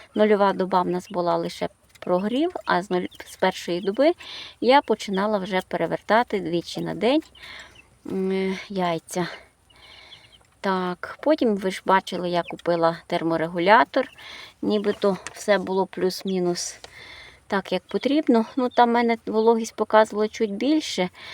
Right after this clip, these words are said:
але так як в мене, е, інкубатор квочка, то я все ж таки працювала по, згідно інструкції. На кожний другий день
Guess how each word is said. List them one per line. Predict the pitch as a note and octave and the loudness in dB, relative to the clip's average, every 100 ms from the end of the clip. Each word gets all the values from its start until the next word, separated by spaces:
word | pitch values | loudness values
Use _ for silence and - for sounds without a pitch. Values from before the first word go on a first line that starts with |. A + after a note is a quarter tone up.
| - - _ | -18 -20 _
але | G3 G3 G#3 A3 C4 C4+ - - _ - - _ - - _ - | 0 2 6 6 6 2 -2 -18 _ -20 -20 _ -20 -20 _ 2
так | G#3+ - | 4 4
як | G#3+ - | 0 2
в | G#3+ | 4
мене, | G#3+ G#3+ G#3+ G#3 G#3 G3+ - - G3+ | 4 4 4 4 2 0 -4 -10 -6
е, | F#3+ F#3+ F#3+ | -4 -2 -2
інкубатор | F#3 G3 F#3 G3+ G3+ - G3 - | -4 -4 2 4 4 0 -6 -8
квочка, | - - C#4 - - A3 - - - - | -6 2 2 2 0 0 -2 -20 -20 -12
то | - | -4
я | F#3+ G3 | 2 2
все | A3+ - G#3+ | 2 0 -2
ж | - | 0
таки | G#3 G#3 | -6 -6
працювала | - F#3+ - F#3 F3+ F#3 G3 F#3+ - | -6 -8 -8 -4 0 0 0 -4 -8
по, | F#3 F3+ F#3 F#3 F#3 F#3 - _ - - - - _ | -6 -4 -4 -2 -2 -4 -10 _ -20 -20 -20 -20 _
згідно | F#3+ F#3+ G3 G3 | -2 0 2 2
інструкції. | F#3 - - E3+ - - D#3+ E3 - _ _ - | 0 -2 -4 -6 -6 -12 -12 -12 -14 _ _ -10
На | A#3 | -6
кожний | - C4+ A3 G3 | -2 -2 -2 -4
другий | F#3+ F#3+ F3+ | -4 -4 -2
день | G3+ D4 | 2 2